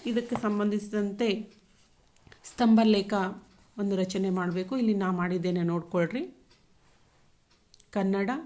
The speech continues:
ಐವತ್ತು, ಇಂಗ್ಲೀಷು ಇಪ್ಪತ್ತು, ಸಮಾಜ ಇಪ್ಪತ್ತೈದು, ವಿಜ್ಞಾನ ಮೂವತ್ತು.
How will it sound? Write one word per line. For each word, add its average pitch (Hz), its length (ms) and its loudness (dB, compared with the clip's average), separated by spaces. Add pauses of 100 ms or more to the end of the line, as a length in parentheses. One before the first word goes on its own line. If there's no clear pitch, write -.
(180)
ಐವತ್ತು, 185 720 -4 (500)
ಇಂಗ್ಲೀಷು 247 440 2 (140)
ಇಪ್ಪತ್ತು, 190 540 -6 (540)
ಸಮಾಜ 240 560 2 (280)
ಇಪ್ಪತ್ತೈದು, 202 720 -4 (460)
ವಿಜ್ಞಾನ 247 640 0 (300)
ಮೂವತ್ತು. 185 580 -2